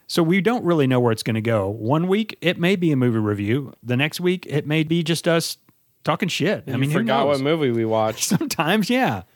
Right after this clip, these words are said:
Speaker 2: It'd
Speaker 1: So
Speaker 2: go anywhere.
Speaker 1: Yeah, so just wanted to throw that out there that we say we're not a movie review podcast.
Speaker 2: But
Speaker 1: We,
Speaker 2: we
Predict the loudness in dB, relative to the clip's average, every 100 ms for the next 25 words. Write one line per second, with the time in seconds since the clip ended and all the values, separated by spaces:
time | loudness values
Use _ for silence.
0 | _ -4 0 2 2 0 -2 -6 -10 _
1 | _ _ -2 -2 0 0 0 -2 -2 0
2 | 2 2 2 -2 -2 0 2 2 0 0
3 | 0 0 0 -2 -4 -6 _ _ _ -4
4 | 0 2 2 2 0 2 2 0 0 0
5 | 0 0 -2 -2 -2 -4 -2 0 0